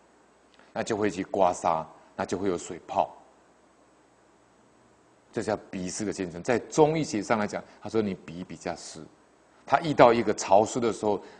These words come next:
天气的比较闷的时候，闷热的时候，他就会发作。比如说梅雨季节，我印象中，我大概在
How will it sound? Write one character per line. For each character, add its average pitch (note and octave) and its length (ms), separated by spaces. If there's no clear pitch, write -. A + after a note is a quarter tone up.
天 C3+ 300
气 B2 200
的 G2 140
比 G2 100
较 A#2 180
闷 D#3 340
的 B2 120
时 G2+ 140
候， F#2 140
闷 C#3 240
热 D3 140
的 G2 60
时 A2+ 60
候， G2 60
他 G#2 100
就 G2+ 160
会 G2 80
发 F#2 300
作。 - 240
比 G#2 100
如 A#2 140
说 B2 200
梅 G#2+ 360
雨 F#2 160
季 G#2 220
节， D#2+ 220
我 G2+ 240
印 C#3 140
象 A#2 240
中， A2+ 200
我 F#2+ 160
大 B2 180
概 A2 200
在 G2 340